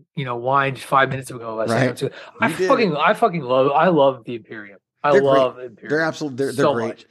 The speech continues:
Speaker 1: I love
Speaker 2: All three of
Speaker 1: them.
Speaker 2: them. I know we
Speaker 1: Uh,
Speaker 2: argued
Speaker 1: I,
Speaker 2: last
Speaker 1: I
Speaker 2: week
Speaker 1: know.
Speaker 2: about Ludwig versus
Speaker 1: We
Speaker 2: Giovanni
Speaker 1: just did,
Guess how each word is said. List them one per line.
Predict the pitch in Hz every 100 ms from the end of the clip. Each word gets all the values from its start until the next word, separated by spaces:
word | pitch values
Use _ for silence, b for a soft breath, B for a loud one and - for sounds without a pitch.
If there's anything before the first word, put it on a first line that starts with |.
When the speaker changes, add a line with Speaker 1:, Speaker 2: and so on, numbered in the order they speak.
| -
Speaker 1:
I | 156
love | 156 165
Speaker 2:
All | 160
three | 156 127
of |
Speaker 1:
them. | 107
Speaker 2:
them. | - b b b b b
I | 151
know | 170
we | 180
Speaker 1:
Uh, |
Speaker 2:
argued | 151 156 147 135
Speaker 1:
I, |
Speaker 2:
last | 135 151
Speaker 1:
I |
Speaker 2:
week | 147
Speaker 1:
know. | -
Speaker 2:
about | 127 123 120 120
Ludwig | 127 123 127 117
versus | 120 117 110
Speaker 1:
We |
Speaker 2:
Giovanni | 117 113 110
Speaker 1:
just |
did, | 110